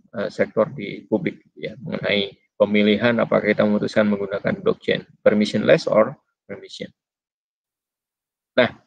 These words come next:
berikutnya adalah, eh, bagaimana kita, eh, mendefinisikan sebuah transaksi ya. Di sini base-nya, eh, dari Ethereum saya ambil, misalkan,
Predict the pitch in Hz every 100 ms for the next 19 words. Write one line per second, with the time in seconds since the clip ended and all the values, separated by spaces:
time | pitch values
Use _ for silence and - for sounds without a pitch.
0 | _ - 127 147 - 190 147 135 160 180
1 | - - _ _ 139 131 131 127 123 127
2 | 127 143 170 170 180 - _ - 131 -
3 | 139 135 - _ - 120 123 123 113 120
4 | 117 - 117 143 143 101 104 101 - 107
5 | 104 123 - 117 - 87 - _ _ _
6 | - 107 123 123 _ _ _ _ _ 113
7 | 110 - 135 143 147 139 - _ _ _
8 | _ _ _ _ _ _ _ _ _ _
9 | _ _ 127 117 110 113 110 110 110 113
10 | 110 113 135 156 110 107 113 135 175 -
11 | - 110 107 104 - 139 143 151